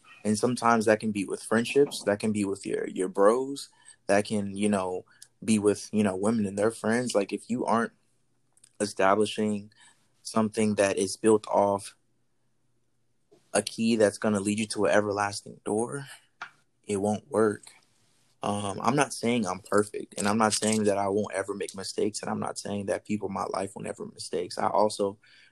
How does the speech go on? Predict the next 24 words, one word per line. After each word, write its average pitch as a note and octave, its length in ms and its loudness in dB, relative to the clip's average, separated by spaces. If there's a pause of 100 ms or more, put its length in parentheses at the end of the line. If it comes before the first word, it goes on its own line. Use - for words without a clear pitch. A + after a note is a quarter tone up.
know G#2 160 4
that F#2+ 140 0
it's G2 160 -4
so G#2+ 160 4
important G#2 440 2
to G2 120 -2
have G2 460 0
a, F2+ 380 -2 (560)
you A2 100 4
know, F#2 320 0
forgiving G#2+ 480 2
heart, - 460 0 (340)
but F#2 220 0
at G2 120 -4
the G#2 60 -8
same A#2 320 0
time, A2 280 -4
you G2+ 60 -6
don't G#2 200 0
always G#2 320 4
have G#2 160 -6
to G2+ 100 -4
forget - 460 -6
things. - 420 -14